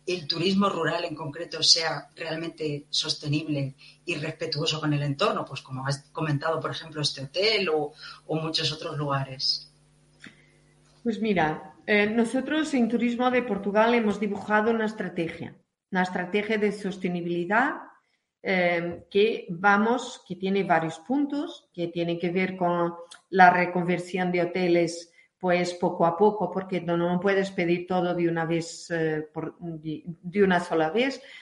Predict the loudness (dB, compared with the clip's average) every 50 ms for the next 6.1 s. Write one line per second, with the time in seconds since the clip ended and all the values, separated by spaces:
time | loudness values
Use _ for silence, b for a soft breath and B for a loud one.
0 | B B 2 8 10 10 10 10 6 2 2 -2 -4 -2 -4 -4 -6 -8 -10 -8
1 | -6 -4 -2 -2 -4 -4 -8 -10 -16 -16 _ -2 0 0 2 2 0 0 -2 -6
2 | -16 b b b b b b 0 2 4 4 4 4 2 0 0 2 6 8 8
3 | 8 6 4 0 0 -2 -2 -2 0 0 2 2 2 2 0 0 -2 -2 -2 -2
4 | 0 0 0 2 4 4 4 4 4 4 4 4 4 2 0 -6 B B B B
5 | B 2 6 6 6 6 6 4 0 -2 -2 -4 -4 -2 0 0 0 0 -2 -2
6 | B